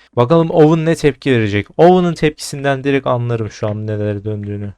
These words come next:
Aa, bunu açabiliyormuşum. Ama pek bir işe yaramadı.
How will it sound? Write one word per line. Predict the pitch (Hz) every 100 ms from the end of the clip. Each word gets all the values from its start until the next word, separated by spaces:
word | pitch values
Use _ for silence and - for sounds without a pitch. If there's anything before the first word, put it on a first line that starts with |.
| _ _ _ _ _ 120
Aa, | 123 127
bunu | 143
açabiliyormuşum. | 127 127 131 143 120 - 101 _ _ _ _ _ _ _ _ _
Ama | 123 147 165 - _ _
pek | - 131
bir | 123
işe | -
yaramadı. | 131 113